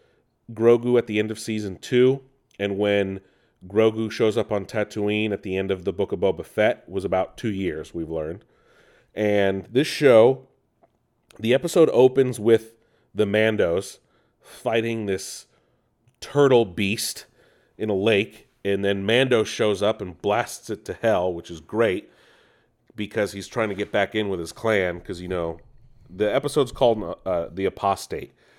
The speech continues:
which is what Mando is, because he took off his helmet, so his, his cult, uh, the Death Watch, essentially have disowned him. Um,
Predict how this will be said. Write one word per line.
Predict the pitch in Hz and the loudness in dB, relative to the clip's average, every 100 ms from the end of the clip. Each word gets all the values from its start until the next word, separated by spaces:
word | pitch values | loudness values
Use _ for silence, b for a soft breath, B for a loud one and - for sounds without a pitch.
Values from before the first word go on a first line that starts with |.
| b | b
which | 117 110 | -8 -6
is | 110 | -4
what | 113 95 | -4 0
Mando | 101 104 98 87 | 0 2 2 2
is, | 80 78 | -2 -6
because | 87 - 90 | -8 -6 -8
he | |
took | 82 120 | -6 -2
off | 107 101 | 0 -2
his | 92 | -4
helmet, | - 104 95 87 - b b | -2 0 0 -4 -8 b b
so | b 101 95 | b -4 -2
his, | 101 85 | -2 -4
his | 92 82 - _ | -6 -10 -12 _
cult, | - - 139 135 - _ b b b b | -4 2 2 0 -12 _ b b b b
uh, | 90 | -10
the | 92 | -6
Death | 87 113 117 | 2 4 4
Watch, | 107 95 87 | 4 6 4
essentially | 90 - 90 95 | -2 -6 -6 -4
have | 87 | -4
disowned | 87 - 92 90 87 | -4 -4 -4 -4 -6
him. | 80 73 _ _ b b b b - | -12 -12 _ _ b b b b -6
Um, | 101 98 92 85 80 | 0 2 0 -2 -10